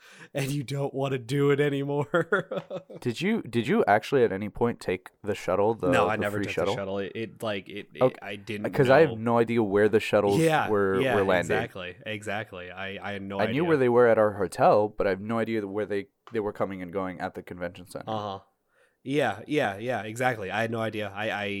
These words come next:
Speaker 1: yeah, there's no obvious way. And, like, eh, you know, like, these are, like, small complaints that we could easily figure out. I don't wanna, like, sit here and just complain because Fanime was, like,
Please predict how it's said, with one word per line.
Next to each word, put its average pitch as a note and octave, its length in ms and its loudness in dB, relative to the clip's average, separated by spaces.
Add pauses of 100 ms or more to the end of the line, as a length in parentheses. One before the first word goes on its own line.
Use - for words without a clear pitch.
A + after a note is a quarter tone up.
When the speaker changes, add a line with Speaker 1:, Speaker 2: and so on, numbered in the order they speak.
(280)
Speaker 1:
yeah, G2+ 640 -8
there's G2+ 280 -6
no G2+ 160 -4
obvious F#2 400 -8
way. G2 180 -6
And, G#2 100 -6
like, D3+ 200 -4
eh, A#3+ 140 -2
you F4+ 180 -4
know, F4+ 160 0
like, F4+ 180 -4
these E4 180 0
are, E4+ 60 -4
like, D4+ 160 -2
small A3+ 240 -4
complaints E3+ 380 -6
that F3 80 -4
we D#3 100 -4
could C#3 80 -10
easily C3 320 -6
figure G#2 320 -4
out. A#2+ 300 4
I D#3 80 4
don't F#3+ 100 6
wanna, E3+ 160 6
like, A#2 160 0
sit G#2+ 160 -4
here A#2 120 -4
and G#2+ 80 -8
just A2 120 -12
complain A2+ 420 -4
because A2 220 -10
Fanime G#3+ 400 0
was, A#2 100 -6
like, G2 160 -8